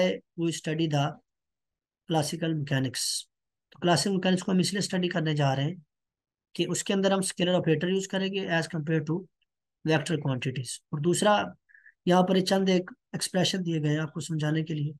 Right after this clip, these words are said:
जो कि classical mechanics में हमने आगे study करने हैं। इसमें first principle है D is, D Alembert principle, this is work energy principle,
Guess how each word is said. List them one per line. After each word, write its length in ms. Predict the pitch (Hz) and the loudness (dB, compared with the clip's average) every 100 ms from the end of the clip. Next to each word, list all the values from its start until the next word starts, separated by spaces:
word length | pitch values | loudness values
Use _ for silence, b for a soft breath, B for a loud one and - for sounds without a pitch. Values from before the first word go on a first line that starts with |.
| b b _ _ _ - | b b _ _ _ -2
जो 160 | 160 | 0
कि 60 | 165 | 0
classical 400 | 165 165 - 170 | 0 0 0 -2
mechanics 440 | 170 151 156 151 - | -2 0 -2 -2 -2
में 60 | 165 | 0
हमने 180 | 160 | 2
आगे 180 | 156 156 | 0 0
study 300 | 147 170 170 | -4 -2 -2
करने 300 | 170 151 139 | 0 0 0
हैं। 120 | 143 - _ b b _ _ | -2 -6 _ b b _ _
इसमें 220 | 165 - 165 | -8 -2 0
first 300 | 185 185 - | 2 2 2
principle 400 | 175 165 185 180 | 0 2 2 2
है 60 | 165 | 4
D 120 | 165 175 | 4 2
is, 100 | 175 _ _ _ - | 0 _ _ _ -2
D 140 | 170 170 | 2 2
Alembert 420 | 160 156 175 175 | 2 2 0 0
principle, 420 | 190 185 - 214 226 _ _ _ _ _ _ _ - | -2 -2 -4 -6 -6 _ _ _ _ _ _ _ -6
this 140 | 151 | -2
is 80 | 175 156 | 2 2
work 180 | 160 180 | 2 0
energy 240 | 175 190 190 | 0 -2 -2
principle, 480 | 196 - 202 220 | -2 -2 -4 -6